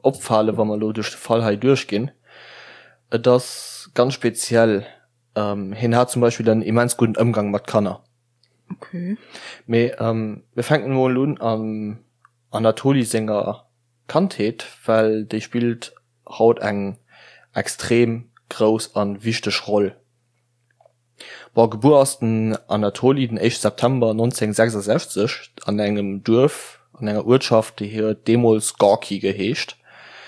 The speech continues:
Speaker 1: Haut heischt sie Nischni Gov-, Novgorod. Also Nischni Novgorod, sorry für den Ausspruch, das russisch Numm, ich kann nicht wirklich.
Speaker 2: <laughs>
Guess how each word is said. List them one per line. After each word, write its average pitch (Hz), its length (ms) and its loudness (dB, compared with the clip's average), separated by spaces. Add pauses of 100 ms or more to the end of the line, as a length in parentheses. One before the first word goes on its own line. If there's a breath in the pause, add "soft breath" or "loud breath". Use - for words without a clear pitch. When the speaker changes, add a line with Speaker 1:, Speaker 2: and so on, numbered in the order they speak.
(340 loud breath)
Speaker 1:
Haut 123 260 4
heischt 131 260 4
sie 110 420 2 (260)
Nischni 135 720 0 (560)
Gov-, 123 260 4 (760 loud breath)
Novgorod. 110 840 0 (260)
Also 98 380 -6
Nischni 110 560 -2
Novgorod, 120 800 0
sorry 110 260 -6
für - 140 -14
den 95 120 2
Ausspruch, 104 340 2
das 101 220 -2
russisch 113 220 -2
Numm, 117 160 -4
ich 107 100 -6
kann 117 160 0
nicht - 280 -8
wirklich. 98 320 -4
Speaker 2:
<laughs> - 200 -16